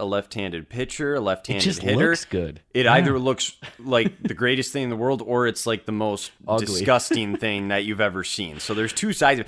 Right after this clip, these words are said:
Speaker 1: There's no in between. It's either excellent or it's terrible. And, yeah, you're right. That's, that's one of the best things, uh, in sports is when you get a good lefty,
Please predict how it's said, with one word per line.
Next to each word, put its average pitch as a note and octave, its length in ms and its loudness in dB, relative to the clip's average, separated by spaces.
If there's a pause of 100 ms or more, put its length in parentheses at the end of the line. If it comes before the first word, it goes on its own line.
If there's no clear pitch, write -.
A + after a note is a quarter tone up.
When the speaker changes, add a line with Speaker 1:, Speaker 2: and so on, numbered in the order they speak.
(140)
Speaker 1:
There's C#3 200 4
no G#3 200 8
in G3 80 6
between. D#3 460 0
It's - 180 -6
either C3+ 420 2
excellent - 280 -6 (640)
or B2+ 100 4
it's A2 160 2
terrible. F#2 560 2
And, A2 240 0 (380)
yeah, A2 160 4
you're G#2+ 180 2
right. G2+ 260 4
That's, A#2+ 300 2
that's B2 260 2
one B2+ 120 -2
of A2+ 40 -2
the G#2+ 60 -4
best G#2 260 0
things, G2+ 540 -6 (180)
uh, - 40 -10 (220)
in A#2+ 400 -2
sports F#2+ 440 -4
is G#2+ 100 -6
when G2+ 140 -4
you G#2 120 -4
get G#2 120 0
a G2+ 60 -2
good G2 200 -4
lefty, F#2 600 -2